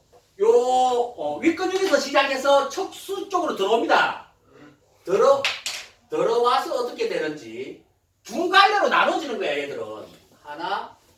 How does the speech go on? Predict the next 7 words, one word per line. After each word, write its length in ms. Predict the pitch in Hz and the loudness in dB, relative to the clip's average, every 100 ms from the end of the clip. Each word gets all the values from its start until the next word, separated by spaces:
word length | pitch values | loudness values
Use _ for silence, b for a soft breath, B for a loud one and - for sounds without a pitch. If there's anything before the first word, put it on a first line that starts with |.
| _ _ | _ _
둘, 180 | - 143 | -20 -12
요렇게 280 | 175 131 - | -8 -6 -8
나눠집니다. 560 | - 160 147 - - - _ - _ _ - _ _ _ _ _ _ | -8 -6 -6 -8 -16 -20 _ -20 _ _ -20 _ _ _ _ _ _
나눠져서 880 | - - 359 311 294 339 339 349 - - _ _ _ - | 2 6 6 4 4 8 8 6 0 -16 _ _ _ -8
한 280 | 381 403 | -6 -4
놈은 580 | 415 415 392 359 302 - | -2 0 2 2 2 0
바로 380 | - - - | -4 -2 0